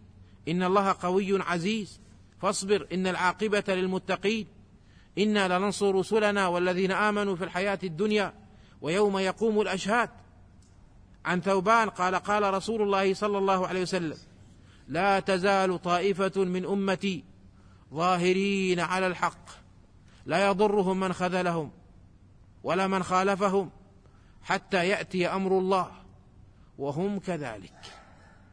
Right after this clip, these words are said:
وأمر الله الريح التي تقبض أرواح المؤمنين. قال أبو زرع الرازي رحمه الله: "كتب إلي إسحاق بن رهويه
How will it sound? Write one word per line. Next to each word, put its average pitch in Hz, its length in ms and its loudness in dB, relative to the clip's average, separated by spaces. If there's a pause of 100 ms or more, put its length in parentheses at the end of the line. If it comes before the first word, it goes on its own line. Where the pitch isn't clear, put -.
(840)
وأمر 170 340 -6
الله 196 360 0 (160)
الريح 180 400 0
التي 175 280 -2
تقبض 185 380 -4
أرواح 170 380 -2
المؤمنين. 165 560 -4 (840)
قال 156 140 0
أبو 165 200 0
زرع 165 300 0
الرازي 170 520 0 (100)
رحمه 156 360 -4
الله: 170 320 0 (640)
"كتب 220 320 2
إلي 202 320 4
إسحاق 202 380 -2
بن 185 140 -2
رهويه 185 520 2